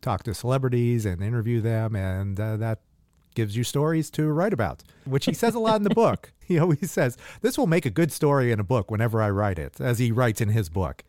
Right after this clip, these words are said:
It's very meta. Mark is highly entertaining, and we're, of course, a radio guy, so we're thrilled to have him on the show. Some of these stories I'm gonna just cut out, and so to get all the stories, Holly, how would one find that?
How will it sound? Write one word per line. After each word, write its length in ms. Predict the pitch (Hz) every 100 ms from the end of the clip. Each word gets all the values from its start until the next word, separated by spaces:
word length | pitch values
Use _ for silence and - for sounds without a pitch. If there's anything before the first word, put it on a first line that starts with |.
| _
It's 100 | -
very 200 | - 262
meta. 360 | 151 127 92 71 _ - -
Mark 260 | 156 170
is 140 | 151 127
highly 360 | 143 180 175
entertaining, 580 | 165 151 - 127 117 113
and 340 | 123 110 110
we're, 200 | 120 120
of 240 | 117 135 -
course, 280 | 214 196 127
a 40 |
radio 320 | 120 131 147
guy, 300 | 139 135 156
so 220 | 226 131
we're 180 | 120 147
thrilled 300 | - 139 143
to 80 | 139
have 200 | 131 139
him 120 | 143
on 140 | 139 147
the 80 |
show. 380 | 143 165 185 87 - -
Some 200 | 294 320
of 40 |
these 140 | 240 -
stories 400 | 165 160 151 -
I'm 160 | 190 214
gonna 200 | 196 156
just 260 | 143 123 -
cut 200 | 190 170
out, 360 | 131 92 - -
and 160 | 135
so 460 | - 160 147 139 - -
to 100 | -
get 220 | 143 - -
all 180 | 190 247
the 140 | 180
stories, 400 | - 151 117 101
Holly, 340 | - 131 139 143
how 240 | - 240
would 160 | 240 147
one 220 | 139 151
find 340 | - 113 107
that? 340 | 82 76 -